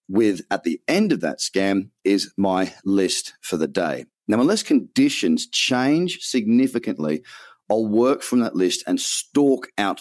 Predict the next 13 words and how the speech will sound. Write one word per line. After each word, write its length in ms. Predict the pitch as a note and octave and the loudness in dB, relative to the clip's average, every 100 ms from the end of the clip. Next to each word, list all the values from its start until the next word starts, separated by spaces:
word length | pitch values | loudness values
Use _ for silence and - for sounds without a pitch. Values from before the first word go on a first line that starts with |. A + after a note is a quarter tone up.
| - | -10
trades. 540 | - E2+ B1 A#1+ - - | -6 -4 -4 -8 -14 -6
So 140 | F2 | -4
this 160 | F#2+ - | -2 -2
becomes 320 | A#2 A#2+ G2+ | 0 0 0
my 100 | G2+ | -2
stalking 800 | - - - C#3 C3 B2 F#2 D2 | -2 -6 -2 2 2 2 0 0
list. 420 | C#2 - - - _ _ _ _ _ - | -2 -4 -8 -12 _ _ _ _ _ -8
I'm 60 | F2+ | -2
just 140 | F#2+ | -2
waiting 340 | A2+ A#2 A#2+ B2 | 0 0 2 0
for 220 | - G#2+ | 0 -2
opportunities. 680 | G#2+ - - A2 F2+ C#2+ | -2 -4 -2 0 0 -2
I, 80 | D#2+ | -2